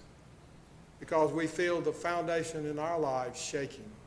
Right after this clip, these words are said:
Remember what God said to Abraham, "Trust me." Abraham trusted,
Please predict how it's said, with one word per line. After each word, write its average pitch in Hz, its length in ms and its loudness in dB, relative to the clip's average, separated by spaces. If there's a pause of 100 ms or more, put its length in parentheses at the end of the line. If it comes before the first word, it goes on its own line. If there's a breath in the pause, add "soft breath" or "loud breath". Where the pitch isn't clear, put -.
(1700)
Remember 160 320 -2
what 175 220 2
God 170 320 2
said 165 240 -2
to 165 80 -2
Abraham, 123 580 -2 (720)
"Trust - 380 -4
me." 120 80 -12 (1900)
Abraham 165 520 2
trusted, - 580 -2